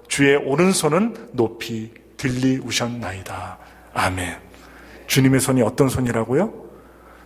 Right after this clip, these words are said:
주님의 팔에 능력이 있고 주의 손은 강하고 주의 오른손은 높이 들리우리이다. 우리가 광야 생활할 때 이스라엘 백성들을 사십 년간 먹이시고 입히셨던 하나님의 손, 또한 우리가 어려울 때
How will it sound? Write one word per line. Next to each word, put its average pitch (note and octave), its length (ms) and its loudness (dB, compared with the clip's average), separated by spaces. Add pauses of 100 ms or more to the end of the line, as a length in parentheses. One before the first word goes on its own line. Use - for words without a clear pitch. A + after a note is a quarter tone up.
주님의 A#2 400 2
팔에 A2 360 -4
능력이 D3+ 500 4
있고 D#3+ 560 -4 (240)
주의 C3+ 320 2
손은 C3 360 -4
강하고 - 880 0 (160)
주의 B2+ 240 -2
오른손은 C#3+ 840 0
높이 A2 540 -10
들리우리이다. B2 1080 -10 (1300)
우리가 D3 280 6
광야 D#3+ 320 0
생활할 D#3 400 2
때 D3+ 80 -6
이스라엘 D#3 380 0
백성들을 C#3+ 480 -4
사십 D#3 400 0
년간 D#3+ 340 -4
먹이시고 D3 460 -2
입히셨던 C#3+ 500 -8
하나님의 B2+ 460 -6
손, - 220 -8 (840)
또한 D#3 200 2
우리가 D#3 260 2
어려울 E3+ 320 2
때 G3+ 260 -2